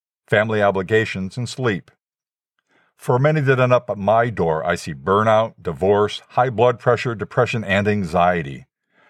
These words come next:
This is the result of someone being a great provider, but having developed a unidimensional focus on work. They're no longer their best version of themselves. You can't be the best spouse,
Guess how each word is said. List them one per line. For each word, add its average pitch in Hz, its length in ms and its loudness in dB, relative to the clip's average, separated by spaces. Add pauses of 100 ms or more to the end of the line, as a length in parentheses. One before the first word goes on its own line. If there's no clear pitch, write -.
(120)
This 113 320 0
is 123 140 -4
the 123 80 -4
result 101 400 0
of 87 100 -4
someone 104 380 -2
being 90 220 -2
a 90 40 -4
great 139 400 0
provider, 127 720 -2 (160)
but 127 140 -2
having 139 280 0
developed 135 480 0
a 110 60 -4
unidimensional 120 840 -2
focus 95 380 -4
on 110 240 -2
work. 107 400 -4 (600)
They're 110 120 -2
no 127 180 2
longer 131 380 2
their 117 160 -4
best 139 380 -2
version 127 480 0
of 90 160 -2
themselves. 78 760 -4 (720)
You 98 140 -6
can't 123 400 0
be 131 160 0
the 104 120 -2
best 98 420 0
spouse, 90 600 0